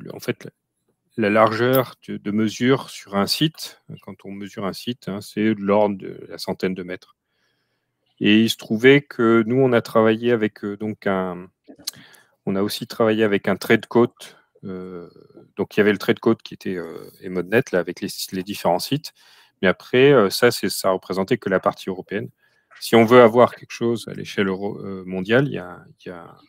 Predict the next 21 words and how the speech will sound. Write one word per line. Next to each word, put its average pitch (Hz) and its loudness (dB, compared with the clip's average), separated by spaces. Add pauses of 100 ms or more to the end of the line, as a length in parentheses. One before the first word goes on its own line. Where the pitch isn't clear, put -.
(520)
il - -20
y 104 -2
a - -2
une 98 -6
base 107 4
de 107 2
données 107 2
qui - -14
s'appelle, 95 -2
euh, 80 -12 (1000)
oh, 95 0
je - -6
sais - -8
plus, - -6
euh, 98 -2
G 107 6
S 104 2
H 104 0
H 95 2
G, 101 0
euh, 85 -12